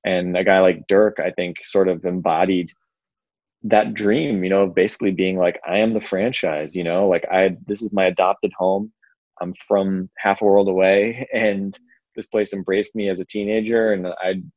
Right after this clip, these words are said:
you know, went through my, got, took my lumps here," and then, you know, had his, uh, had, had his agonies, right? I mean,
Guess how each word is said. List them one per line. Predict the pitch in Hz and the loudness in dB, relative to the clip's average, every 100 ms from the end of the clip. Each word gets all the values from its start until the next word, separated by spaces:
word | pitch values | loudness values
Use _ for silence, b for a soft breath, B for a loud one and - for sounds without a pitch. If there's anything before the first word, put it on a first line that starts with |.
| - | -10
you | 95 | -6
know, | 92 | -4
went | 95 98 | -4 -4
through | 107 | -4
my, | 92 90 90 - _ - | -2 -2 -4 -10 _ -6
got, | - - - - - | -4 -4 -8 -8 -8
took | - | -4
my | 104 | -2
lumps | 92 98 120 - | 0 0 -2 -2
here," | 143 143 | 0 2
and | 107 | 2
then, | 95 95 98 _ _ _ _ | 0 -2 -6 _ _ _ _
you | - 95 | -10 -6
know, | 95 101 - | -2 -4 -6
had | - 95 | -2 0
his, | 98 92 87 | 2 -2 -2
uh, | 92 90 90 87 - _ _ _ _ _ - 73 | -2 0 0 -2 -8 _ _ _ _ _ -16 -10
had, | - - - | -2 -4 -2
had | - 135 | -2 0
his | 175 | 2
agonies, | 90 95 160 127 90 87 95 | 2 2 2 0 -4 -6 -4
right? | 90 123 | -2 -4
I | 95 | -6
mean, | 92 92 | -10 -10